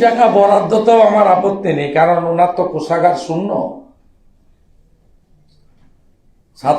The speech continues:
লক্ষ কোটি টাকা ঋণ নিয়েছেন। আমার আপত্তিটা একদিকে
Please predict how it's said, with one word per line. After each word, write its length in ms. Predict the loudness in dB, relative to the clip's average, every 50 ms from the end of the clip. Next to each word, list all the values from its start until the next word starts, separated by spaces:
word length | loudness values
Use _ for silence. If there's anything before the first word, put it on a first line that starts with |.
| 0 -2
লক্ষ 200 | -2 -2 -2 -2 -2 -2 -2
কোটি 180 | -2 -4 -4 -2 -2
টাকা 160 | 0 2 2 2 2 0 -2
ঋণ 80 | -4 -4 -6 -6
নিয়েছেন। 400 | -4 -6 -6 -6 -6 -8 -10 -10 -10 -14 -18 _ _ _ _ _ _ _ _ _ _ _ _ _ _ _ _ _ _ _ _ _ _ _ _ _ _ _ _ _ _ -2
আমার 240 | 0 0 2 2 4 2
আপত্তিটা 600 | 2 2 0 0 -2 0 -2 -2 0 2 2 2 4 2 2 0 0 -6 -14 -16 -20 _ _ _ _ _ _ _ _ _ _ _ _ _ _ _ _ _ _ _ _ _ _ _ _ _ _ _ _ _ _ _ _ _ _ _ _ _ _ _ _ _ _ _ _ _ _ _ _ _ _ _ _ _ _ _ _ _ _ _ _ _ _ _ _ _ 0
একদিকে 640 | 0 0 2 0 -4 -4 -4 -4 -2 0 2 4